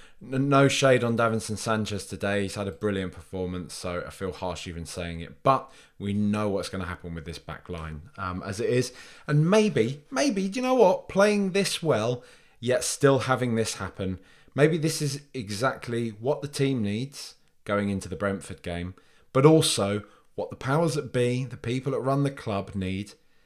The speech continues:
to see. They need to realise that, okay, Postecoglou's doing a lot here. Actually, you know what? This lad is legit. And he's already come out in a press conference the other day and said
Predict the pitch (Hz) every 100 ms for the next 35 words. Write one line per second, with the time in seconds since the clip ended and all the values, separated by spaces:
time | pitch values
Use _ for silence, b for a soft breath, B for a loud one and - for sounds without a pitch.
0 | _ _ _ _ _ _ _ _ _ _
1 | _ _ _ _ - 147 - 175 98 73
2 | - - 117 127 139 143 143 143 131 117
3 | 101 98 104 104 - 104 98 101 - 123
4 | - - 139 117 101 82 98 95 98 90
5 | 87 82 76 b b 107 110 - 98 95
6 | 95 107 104 95 87 - b b b b
7 | b _ _ _ _ _ _ _ _ _
8 | - - 104 123 113 110 110 107 110 90
9 | 95 - 90 85 - _ _ _ _ _
10 | _ _ 113 120 117 151 147 131 120 113
11 | 107 95 95 98 92 - 90 90 90 98
12 | 87 90 87 87 87 - 90 90